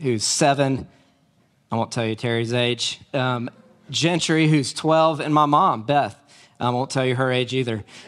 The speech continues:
Um, but they are the best parts of who I am, and they're sitting right here. So, and it's an honor and a privilege to get to be here this morning, to, to stand here before you, to get to,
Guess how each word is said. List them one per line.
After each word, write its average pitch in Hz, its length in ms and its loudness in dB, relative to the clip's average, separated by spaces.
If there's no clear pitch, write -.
Um, 165 380 2
but 170 160 2
they 208 400 2
are 202 160 2
the 196 80 2
best 196 320 0
parts 180 300 2
of 147 100 0
who 160 140 4
I 147 160 2
am, 123 280 -4
and 135 220 0
they're 139 100 2
sitting 151 340 2
right 147 180 2
here. 147 260 2
So, 143 340 0
and 151 120 2
it's 160 100 -4
an 180 80 2
honor 156 600 4
and 143 100 2
a 135 60 0
privilege 147 400 0
to 147 80 -2
get 139 140 0
to 131 60 -4
be 143 220 4
here 151 180 2
this 135 200 -4
morning, 143 420 0
to, 120 280 -6
to 120 120 -4
stand 147 500 0
here 147 200 2
before 139 340 -2
you, 139 200 2
to 131 80 -2
get 131 240 -2
to, 123 240 -2